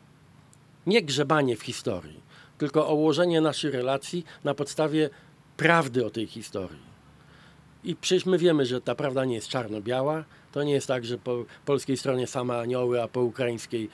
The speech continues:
y, zbrodnia, ale tym bardziej prawda, a ekshumacja, mm, i, y, rzetelna ocena tego, co stało się w czasie i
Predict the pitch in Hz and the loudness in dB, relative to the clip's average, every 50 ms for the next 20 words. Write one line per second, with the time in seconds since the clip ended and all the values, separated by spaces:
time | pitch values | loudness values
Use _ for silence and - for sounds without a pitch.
0 | - - - - - 123 120 117 120 123 - - 135 120 127 127 131 120 110 107 | -14 -20 -20 -12 -8 -6 -6 -4 -6 -6 -8 -10 -10 -6 -4 -2 -2 -2 -2 -2
1 | 123 139 156 170 - - - - - - - - 143 143 147 143 - - 180 180 | -2 -4 -4 -4 -6 -10 -20 -20 -20 -12 -6 -2 0 2 0 0 2 4 4 6
2 | 175 165 143 127 113 95 101 98 92 95 - - - - _ - - 151 151 147 | 6 6 4 4 2 -4 -8 -10 -10 -12 -16 -20 -20 -20 _ -2 2 4 6 6
3 | 143 127 131 131 156 160 170 160 - - - - - 135 127 123 - - - - | 6 4 2 2 2 2 2 -2 -6 -14 -16 -10 -6 -4 -4 -4 -6 -10 -12 -8
4 | 143 143 - - - 151 147 143 131 - - - 151 139 131 127 - - - - | -8 -8 -8 -6 -4 -2 0 0 -2 -2 -2 -2 0 0 0 -2 -4 -10 -20 -20
5 | - - - _ - 143 127 127 123 139 - 165 151 135 131 131 131 127 123 127 | -20 -20 -20 _ -8 -6 -4 -4 -4 -6 -6 -8 -8 -6 -4 -4 -4 -4 -6 -6
6 | 127 123 - _ - - - - - - - - - 123 117 117 117 120 117 117 | -8 -10 -14 _ -20 -20 -20 -20 -20 -20 -18 -12 -10 -8 -6 -6 -6 -6 -6 -6
7 | 117 113 117 117 117 123 - 190 - 147 123 139 131 - 160 160 160 160 147 139 | -6 -8 -8 -8 -10 -12 -12 -16 -10 -4 0 0 2 4 4 4 6 6 4 4
8 | 127 - 156 147 139 131 - 151 143 139 127 - - 117 - 143 139 135 131 120 | 2 2 0 0 0 0 0 -2 0 -2 -2 -4 -4 -6 0 0 0 2 0 -2
9 | - - 123 - - - 139 127 - - 131 127 - - 135 | -2 -4 -6 -4 -2 -2 -2 -2 -2 -2 -4 -4 -4 -8 -16